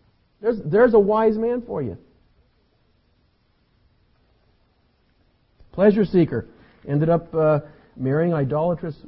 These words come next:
wives, as you remember, bringing the whole nation down with him. Probably the greatest example of, uh, the poor use of wisdom, of course,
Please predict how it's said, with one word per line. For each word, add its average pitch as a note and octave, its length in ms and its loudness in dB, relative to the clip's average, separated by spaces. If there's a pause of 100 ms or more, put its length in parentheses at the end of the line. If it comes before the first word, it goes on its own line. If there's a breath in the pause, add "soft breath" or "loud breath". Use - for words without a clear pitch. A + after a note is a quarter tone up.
wives, D3 440 -4
as A2+ 80 -6
you A2+ 80 -6
remember, A2+ 300 -4
bringing C#3 320 -6
the C3+ 100 -8
whole D3 340 -8 (440 soft breath)
nation C#3+ 420 -4
down A#2+ 300 -4
with A#2+ 160 -6
him. F#2+ 160 -12 (1600 soft breath)
Probably F3 240 2
the D3+ 100 4
greatest D#3+ 360 2
example C#3+ 560 -2
of, A#2 300 -2 (540 soft breath)
uh, A2 500 -4 (960)
the C3 80 -14
poor D#3+ 260 0
use D3 260 2
of A#2+ 100 -4
wisdom, B2 400 -2
of G#2 80 -10
course, A#2 240 -8